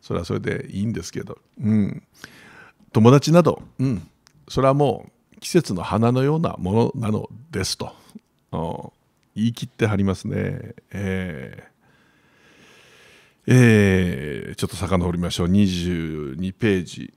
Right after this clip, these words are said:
うん、十八歳。えー、自分というものは一体何なんだろうと。まあ、そうですね。えー、そんなふうに思ったり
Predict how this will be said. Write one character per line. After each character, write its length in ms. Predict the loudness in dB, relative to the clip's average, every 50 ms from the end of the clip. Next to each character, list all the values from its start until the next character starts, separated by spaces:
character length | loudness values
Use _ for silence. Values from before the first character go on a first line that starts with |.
| _
う 80 | 0 2
ん、 360 | 2 4 4 2 0 -4 -6 -2
十 180 | 2 4 6
八 120 | 6 4 4
歳。 400 | 2 2 0 0 0 0 -10 _ _ _ _ _ _ _ _ _ _ _ _ _ _ _ _ _
え 600 | -14 -14 -14 -14 -16 -18 -18 -18 -18 -20 -20 -20 -20
ー、 240 | -20 -20 -20 _ -20
自 220 | -14 -10 -8 -2
分 200 | 0 0 0 2
と 100 | 2 2
い 20 |
う 40 | 2
も 60 | 4
の 60 | 4 4
は 60 | 2
一 60 | 2
体 140 | 2 2 2
何 400 | 4 4 4 4 4 4 4 4
な 180 | 4 2 2
ん 180 | 2 2 0 -2
だ 120 | -2 -2
ろ 200 | 0 0 0 0 -4
う 20 | _
と。 160 | -16 -16 -16 -20 _ _ _ _ _ _ _ _ _ _ _ _ _ _ _ _ _ _ _ _ _ _ _ _ _ _
ま 280 | -12 -10 -10 -12 -18 -20
あ、 60 | -20 _ _ _ _ _ _ _ _ _ _
そ 160 | _ -16 -16
う 40 | -16
で 60 | -14 -16
す 140 | -10 -4 -2
ね。 280 | 0 0 0 -2 -6 _ _ _ _ _
え 360 | -8 -6 -4 -4 -6 -8 -12 _
ー、 100 | _ -20 _ _ _ _ _ _ _ _
そ 160 | _ -12 -10 -10
ん 60 | -10
な 80 | -8
ふ 100 | -8 -6
う 40 | -6
に 240 | -6 -8 -10 -12 _ _ _ _ _ _ _ _ _ _ _ _ _ _ _ _ _
思 180 | -8 -4 -4 -4
っ 80 | -6 _
た 140 | -12 -12
り 160 | -12 -12 -16